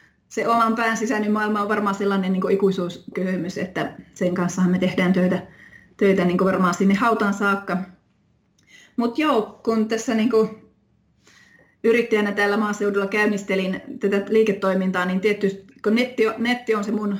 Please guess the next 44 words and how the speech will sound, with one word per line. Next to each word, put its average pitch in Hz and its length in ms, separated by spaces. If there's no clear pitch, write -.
tärkein 208 380
työkalu, 190 460
niin 185 280
se 196 180
olikin 202 280
aluksi 202 320
aika 196 300
sellaista 190 440
niinku, 185 360
tuli 208 180
vähän 214 280
glup, 240 300
että 196 400
miten 214 280
tässä 196 220
käy, 220 240
kun 196 320
meillä 214 200
ei 208 60
saanut 233 260
kotiin 262 320
mitään 214 280
muuta 208 180
kuin 202 140
langattoman 185 640
netin. 160 460
Ja 170 160
tota, 165 520
no, 185 180
sehän 190 280
nyt 185 140
selvisi 202 300
aika 202 200
pian, 214 340
että 190 200
se 196 100
ei 196 100
riitä 196 260
näihin 180 300
webinaarivaatimuksiin 190 2000
ja 190 100
muihin. 196 480
Ja 170 120
tota, 170 460